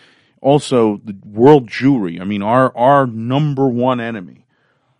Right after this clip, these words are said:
is directly under attack right now and is, and is attacking and is in the, all the news. It's not some kind of proxy thing like Ukraine,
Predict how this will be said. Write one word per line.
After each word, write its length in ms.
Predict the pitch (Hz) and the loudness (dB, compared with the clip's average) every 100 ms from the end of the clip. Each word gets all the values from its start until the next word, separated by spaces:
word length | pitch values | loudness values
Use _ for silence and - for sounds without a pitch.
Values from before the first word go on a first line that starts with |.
| _ | _
is 200 | 127 110 | -4 -4
directly 880 | 95 120 113 104 123 139 - 117 98 | 0 2 2 4 4 2 0 -4 -2
under 320 | 110 110 101 | -2 -2 -2
attack 420 | 101 - 113 98 101 | -6 -6 -10 -8 -10
right 200 | 92 78 | -10 -10
now 400 | 90 87 90 _ | -12 -12 -16 _
and 200 | 110 104 | -14 -10
is, 360 | 104 98 90 - | -10 -12 -16 -16
and 200 | 110 104 | -10 -4
is 220 | 117 113 | -2 -2
attacking 680 | 107 - 90 87 92 87 90 _ _ _ _ | -6 -8 -10 -8 -10 -12 -12 _ _ _ _
and 160 | 107 107 | -4 -2
is 220 | 110 101 | -2 0
in 200 | 117 110 | 0 2
the, 80 | 110 | 0
all 280 | 117 120 110 | 2 2 2
the 100 | 104 | 0
news. 600 | 107 104 90 85 - - _ _ _ | 0 0 -2 -6 -12 -20 _ _ _
It's 220 | 104 - | -16 -6
not 240 | 123 131 - | 0 0 0
some 240 | 127 110 - _ _ | -4 -4 -8 _ _
kind 180 | - 117 | -4 -4
of 120 | - | -4
proxy 520 | - 123 120 - 107 | 0 2 2 -2 -10
thing 240 | - 101 92 | -8 -6 -6
like 200 | 95 98 | -8 -14
Ukraine, 520 | 87 - 110 82 | -16 -8 -8 -8